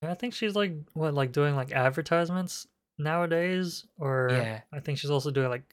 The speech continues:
Speaker 2: Yeah, commercial.
Speaker 1: volunteer stuff, but I haven't been super following, like, anything J-pop recently, but I don't think I picked this up from watching Hey Hey Hey, but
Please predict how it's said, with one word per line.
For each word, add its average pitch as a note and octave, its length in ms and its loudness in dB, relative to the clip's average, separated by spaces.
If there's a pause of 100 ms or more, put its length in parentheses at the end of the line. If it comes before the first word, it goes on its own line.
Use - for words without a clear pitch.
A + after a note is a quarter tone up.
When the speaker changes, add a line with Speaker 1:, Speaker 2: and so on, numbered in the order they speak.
(140)
Speaker 2:
Yeah, D3 140 -6 (100)
commercial. G#2+ 280 -10 (440)
Speaker 1:
volunteer C3 580 6
stuff, D#3+ 480 -2
but B2+ 380 -2 (320)
I C#3 60 0
haven't D3 340 2
been C3+ 240 -2
super C3+ 380 0
following, B2+ 460 2
like, A#2 200 -12
anything A#2+ 560 -6 (280)
J-pop B2 500 0
recently, A2+ 480 -8
but A2+ 340 -6 (380)
I E3 100 4
don't A3 240 4
think A#3 160 6
I A3 80 10
picked G3 280 4
this - 200 4
up F#3+ 260 6
from D#3 600 4 (920)
watching C#3+ 320 0
Hey D#3 360 10
Hey D3 60 10
Hey, D3 160 10
but C3+ 400 8